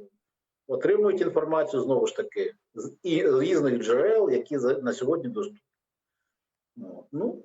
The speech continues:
слава Богу, що воно таке, що є куди влучати, є чим влучати. Тобто все це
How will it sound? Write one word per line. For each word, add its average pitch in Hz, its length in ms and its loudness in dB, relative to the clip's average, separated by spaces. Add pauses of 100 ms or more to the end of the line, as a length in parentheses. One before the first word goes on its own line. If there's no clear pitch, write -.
(120)
слава 214 340 2
Богу, 208 280 4
що 180 120 2
воно 170 200 0
таке, 175 460 -2 (340)
що - 160 -2
є 175 140 6
куди 190 260 4
влучати, 160 640 2 (760)
є 131 300 2
чим 165 280 2
влучати. 147 720 0 (840)
Тобто 113 320 -2
все 226 240 2
це 151 540 4